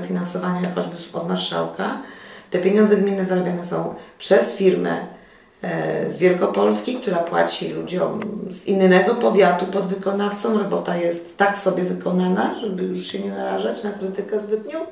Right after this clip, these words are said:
I, i my z tego co mamy? Co mamy z tego? Że mamy zmieniony dach na świetlicy za nasze własne pieniądze.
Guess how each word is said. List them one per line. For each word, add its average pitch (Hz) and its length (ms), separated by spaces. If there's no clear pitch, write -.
I, 494 300
i 233 40
my 247 160
z - 60
tego 254 220
co 196 200
mamy? - 440
Co 247 180
mamy 190 200
z 190 60
tego? 180 200
Że 233 140
mamy 269 280
zmieniony 233 360
dach 220 260
na 196 100
świetlicy 165 680
za 214 220
nasze 208 220
własne 180 320
pieniądze. 180 420